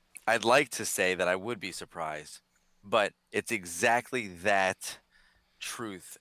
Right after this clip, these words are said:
and that situation and that revelation that sparked my interest in writing Instant Relevance in the first place.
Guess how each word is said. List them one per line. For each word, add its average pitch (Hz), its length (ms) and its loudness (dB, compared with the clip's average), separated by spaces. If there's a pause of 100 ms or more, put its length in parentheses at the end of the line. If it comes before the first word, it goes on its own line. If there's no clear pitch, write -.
and 87 240 -8
that 104 240 4
situation 101 880 -2
and 87 140 -2
that 90 160 2
revelation 92 840 0 (380)
that 95 360 2
sparked - 520 2
my 104 220 4
interest 95 540 -6
in 87 100 -8
writing 95 420 2
Instant 85 300 -8
Relevance 85 320 -6
in 85 40 -12
the 82 60 -12
first - 320 -2
place. - 460 -4